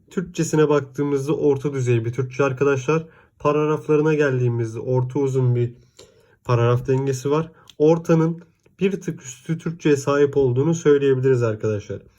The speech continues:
Hani boşluk doldurma soruları vesaire, o sorular bence çok da düşündürmeyen sorulardı. Güzel sorulardı. Zaten ben en çok kalite olarak,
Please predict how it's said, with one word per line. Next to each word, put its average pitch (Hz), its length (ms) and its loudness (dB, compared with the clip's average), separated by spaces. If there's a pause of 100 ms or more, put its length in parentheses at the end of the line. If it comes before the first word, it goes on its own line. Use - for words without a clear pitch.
(220)
Hani 139 340 0
boşluk 139 380 0
doldurma 156 440 2
soruları 147 480 2
vesaire, 139 560 0 (300)
o 147 80 2
sorular 147 500 2
bence 147 440 0 (340)
çok 147 360 -2
da 143 120 -6
düşündürmeyen 143 640 0
sorulardı. 120 680 -2 (280)
Güzel 139 300 2
sorulardı. 135 500 0
Zaten 131 480 0
ben 135 160 -2 (240)
en 147 160 2
çok 127 380 -6
kalite 135 360 0
olarak, 107 320 -2